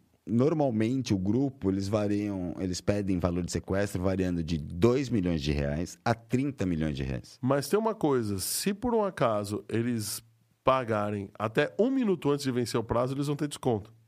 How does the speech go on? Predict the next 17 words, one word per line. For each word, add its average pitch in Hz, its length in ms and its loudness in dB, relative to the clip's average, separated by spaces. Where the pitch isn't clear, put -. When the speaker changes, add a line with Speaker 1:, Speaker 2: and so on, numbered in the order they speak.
Speaker 1:
<laughs> 87 340 -4
Speaker 2:
É 185 120 4
verdade, 185 680 0
é 113 80 -2
verdade. 131 440 0
Acho 135 140 -4
que - 80 -2
não 180 80 2
tá 175 160 2
na 175 80 0
notícia 147 400 -4
aqui, 151 180 -4
mas 170 200 0
eles, 170 320 -2
é 127 240 0
um 143 120 -2
condicional. 147 720 -2